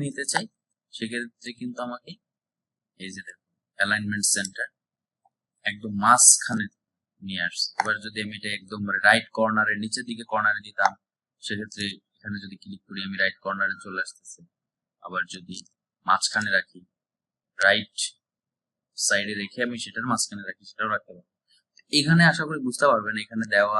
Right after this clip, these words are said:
আছে প্রত্যেকটা কর্নারে, যেমন অ্যালাইনমেন্ট টপ লেফট, আবার হচ্ছে এটা হচ্ছে সেন্টার লেফট, এটা হচ্ছে বটম লেফট। সেম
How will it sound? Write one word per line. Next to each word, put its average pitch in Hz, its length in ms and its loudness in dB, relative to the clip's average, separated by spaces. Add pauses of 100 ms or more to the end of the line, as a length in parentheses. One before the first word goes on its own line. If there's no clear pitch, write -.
আছে - 200 -8 (420)
প্রত্যেকটা 107 480 -4 (100)
কর্নারে, 95 340 2 (100)
যেমন 95 200 -6 (160)
অ্যালাইনমেন্ট 101 480 -2 (840)
টপ 123 220 10 (320)
লেফট, - 320 -6 (920)
আবার 98 240 -8
হচ্ছে - 240 -2 (840)
এটা - 180 -6
হচ্ছে - 180 -6 (140)
সেন্টার 113 320 4 (120)
লেফট, - 280 -8 (1400)
এটা 107 220 -4
হচ্ছে 147 260 -2 (500)
বটম 117 360 8 (100)
লেফট। - 220 -6 (840)
সেম 127 280 4